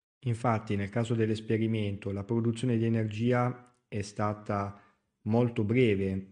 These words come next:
si parla di frazioni di secondo. L'obiettivo è arrivare ad un qualcosa di molto più stabile, in grado di produrre energia per tempi molto più lunghi. Un ultimo dato importante riguardante l'esperimento riguarda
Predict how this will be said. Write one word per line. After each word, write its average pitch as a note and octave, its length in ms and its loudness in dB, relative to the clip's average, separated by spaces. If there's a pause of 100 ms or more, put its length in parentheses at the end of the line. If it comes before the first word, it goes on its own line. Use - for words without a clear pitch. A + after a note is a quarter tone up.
si - 160 -8
parla G#2 280 2
di G2+ 100 -2
frazioni G#2 460 -4
di G2+ 100 -4
secondo. F#2+ 680 -4 (260)
L'obiettivo C3 600 2
è - 40 6
arrivare G#2 340 2
ad G#2 80 0
un G#2 100 -2
qualcosa G#2+ 400 -2
di G2+ 120 -2
molto A2 300 -2
più A#2+ 160 -2
stabile, G2+ 680 -4 (760)
in B2 100 -2
grado A#2 340 4
di G#2+ 320 -2 (180)
produrre A2+ 380 2
energia A2 580 2
per - 420 -2
tempi A2 280 2
molto G#2 260 0
più G2+ 140 -2
lunghi. F#2+ 360 -2 (720)
Un B2+ 160 0
ultimo D#3+ 340 2
dato B2+ 260 2
importante A2+ 680 -2
riguardante A2+ 500 -2
l'esperimento B2+ 1120 0
riguarda A#2+ 920 -2